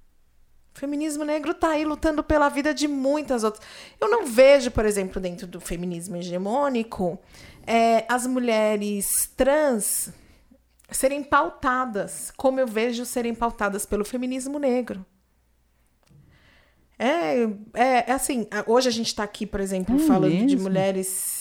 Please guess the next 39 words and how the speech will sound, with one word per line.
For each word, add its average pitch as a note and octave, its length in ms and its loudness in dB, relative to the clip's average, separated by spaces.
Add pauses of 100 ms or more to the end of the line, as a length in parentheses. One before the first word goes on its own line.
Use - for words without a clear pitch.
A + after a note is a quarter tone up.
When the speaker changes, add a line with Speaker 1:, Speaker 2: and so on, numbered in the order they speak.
(220)
Speaker 1:
É, B3+ 560 -2
não, F4 320 -6
não F#4 200 -8
vejo. G4 460 0 (260)
A F#3+ 80 -2
gente, C#4 300 -2
quando G3+ 180 0
eu, F#3+ 100 -6 (180)
eu G3 140 -2
achei G3+ 220 -4
muito G#3 200 -4
bacana, D4+ 400 0
vocês F#3+ 360 -6
falaram F#3 340 0
no G3+ 100 -4
começo B3+ 360 0
que D4 60 -2
as B3+ 80 -2
mulheres B3 340 -2
trans C4 420 -4 (420)
não F#3+ 160 -2
estavam G3+ 480 -2
aqui, C#4+ 460 -4
realmente. B3 560 -2
É C#4+ 60 -4
um E4+ 80 -8
podcast, F4 760 0
vocês B3+ 240 -4
me B3+ 80 0
convidaram A#3+ 420 0
pra A3+ 120 -6
falar G#3 200 -2
da G3+ 100 -2
questão G3+ 260 -8
da G3 60 0
mulher F#3+ 220 -2
negra, G#3 380 -2
então, G#3 240 -2
assim, G3+ 320 -4